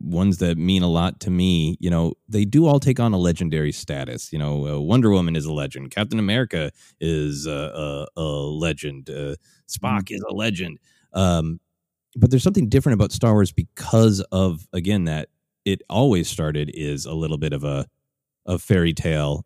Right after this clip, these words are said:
Speaker 1: of people
Speaker 2: Mm-hmm.
Speaker 1: who, who seem like they, you know, aren't the most important in the galaxy, and the smuggler and a farm boy, and, you know, uh, Leia's a little bit more important as a Senate spy, but, you know, uh, this old desert rat, uh, Obi-Wan, and, and then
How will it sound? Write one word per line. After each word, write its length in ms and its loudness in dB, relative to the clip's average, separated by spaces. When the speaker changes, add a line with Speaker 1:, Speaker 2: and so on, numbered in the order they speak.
Speaker 1:
of 460 -4
people 300 4
Speaker 2:
Mm-hmm. 60 2
Speaker 1:
who, 260 2
who 220 0
seem 600 0
like 220 0
they, 360 0
you 100 0
know, 140 -2
aren't 220 0
the 60 0
most 240 2
important 360 2
in 80 2
the 80 0
galaxy, 600 0
and 200 -4
the 40 -10
smuggler 480 0
and 140 -2
a 280 -2
farm 320 4
boy, 600 2
and, 400 -6
you 80 -6
know, 340 -4
uh, 240 -4
Leia's 320 2
a 40 2
little 120 4
bit 100 2
more 160 2
important 360 2
as 80 -2
a 80 -2
Senate 260 -2
spy, 400 0
but, 300 -2
you 80 -2
know, 260 -2
uh, 160 -2
this 180 -2
old 340 2
desert 360 0
rat, 360 -4
uh, 240 -4
Obi-Wan, 440 4
and, 160 0
and 240 -2
then 320 0